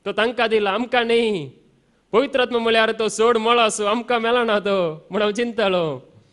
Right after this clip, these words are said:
पूण संदेश आयकत आसतना तो पवित्र आत्मो आमचेर येता. देखून तो संदेश आमी मानून घे जाय. देखून आज संदेश कोण मानून घेता तां-, ते धैर्यादीक जातात.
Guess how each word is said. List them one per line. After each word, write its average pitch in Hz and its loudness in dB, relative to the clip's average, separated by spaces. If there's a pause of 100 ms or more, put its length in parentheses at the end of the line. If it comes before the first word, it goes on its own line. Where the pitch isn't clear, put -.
(420)
पूण 180 2
संदेश 190 0
आयकत 175 0
आसतना 156 -2 (380)
तो 160 -2
पवित्र 202 2
आत्मो 190 0 (1400)
आमचेर 160 0
येता. 123 -6
देखून 156 -2
तो 147 -4
संदेश 165 -2
आमी 175 -4
मानून 160 -2
घे 143 -2
जाय. 127 -4 (400)
देखून 180 0
आज 175 2
संदेश 208 2 (420)
कोण 208 2
मानून 190 0
घेता 165 -4
तां-, 185 -4 (180)
ते 190 0
धैर्यादीक 208 -2
जातात. 151 -6